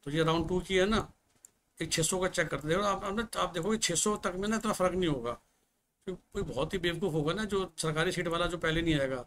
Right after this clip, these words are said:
छः सौ नंबर वाले का तकरीबन चौंतीस सौ था state merit, ठीक,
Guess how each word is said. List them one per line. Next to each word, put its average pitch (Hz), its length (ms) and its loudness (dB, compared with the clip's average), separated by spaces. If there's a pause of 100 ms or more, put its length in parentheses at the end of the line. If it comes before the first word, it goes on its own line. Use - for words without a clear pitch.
(380)
छः 196 160 2
सौ 214 160 2
नंबर 196 260 2
वाले 160 240 4
का 147 180 -2 (840)
तकरीबन 185 380 2
चौंतीस 180 580 0
सौ 165 120 2
था 165 140 0
state 160 280 0
merit, 120 360 -4
ठीक, 208 220 -4